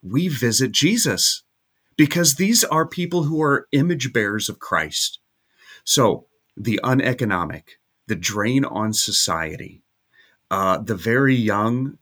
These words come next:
who cannot contribute to society,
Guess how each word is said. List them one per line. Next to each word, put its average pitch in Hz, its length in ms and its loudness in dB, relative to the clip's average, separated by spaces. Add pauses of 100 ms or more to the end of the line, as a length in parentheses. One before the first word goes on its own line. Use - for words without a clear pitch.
(140)
who 95 500 -4 (160)
cannot 110 380 -2
contribute 107 720 -4 (440)
to 113 120 -4
society, 98 800 0